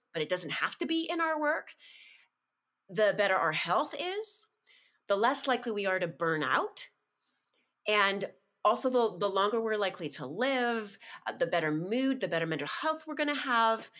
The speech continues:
It, it is really, really so important to connect to that purpose. It's great that if you, if you can have passion at the same time, but it's absolutely not necessary.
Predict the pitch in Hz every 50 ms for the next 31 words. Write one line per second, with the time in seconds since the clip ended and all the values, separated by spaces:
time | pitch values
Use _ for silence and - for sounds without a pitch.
0 | - - - - - - _ - 214 202 - - - 208 208 220 226 233 220 -
1 | 185 170 175 190 190 185 185 185 170 175 170 165 165 160 160 - - _ - -
2 | - 190 190 190 185 185 165 175 170 165 156 - 156 151 147 147 - - - _
3 | _ _ _ _ _ _ _ _ _ _ _ _ _ - - - 233 220 214 208
4 | - 233 208 180 160 - - - 190 165 170 147 - - 180 156 - - 139 -
5 | - - - 262 277 302 302 339 - 262 247 240 214 - - 214 202 190 - 208
6 | 214 202 180 - - 170 165 170 - 180 151 160 160 - 165 151 151 - 170 147
7 | 139 147 147 - - 147 160 160 - - 147 147 139 131 - - 113 107 - -
8 | - - - - - _